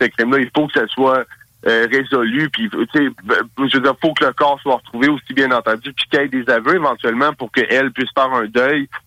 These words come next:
Il y a ses enfants là-dedans aussi. Mais aussi pour les gens de la com-, euh, bon, de, c'est, c'est à Côte-Nord, là, tu comprends que, et bon, premièrement,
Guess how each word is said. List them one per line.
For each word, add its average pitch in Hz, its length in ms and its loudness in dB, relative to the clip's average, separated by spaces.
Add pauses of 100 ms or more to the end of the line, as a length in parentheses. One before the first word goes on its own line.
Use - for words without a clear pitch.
Il 110 80 2
y - 20 2
a 110 120 0
ses 110 160 2
enfants 113 320 2
là-dedans 139 360 0
aussi. 156 340 -4 (400)
Mais 160 80 4
aussi 175 260 0
pour 175 160 2
les 147 180 2
gens 175 200 2
de 180 60 -2
la 143 100 2
com-, 143 260 -2
euh, 127 320 4
bon, 143 220 0
de, 117 340 0
c'est, 123 180 0
c'est 151 60 0
à 123 100 0
Côte-Nord, 139 540 0
là, 131 140 -2
tu - 80 -4
comprends 139 320 0
que, 110 320 2 (320)
et 123 200 2
bon, 160 120 2 (120)
premièrement, 165 400 2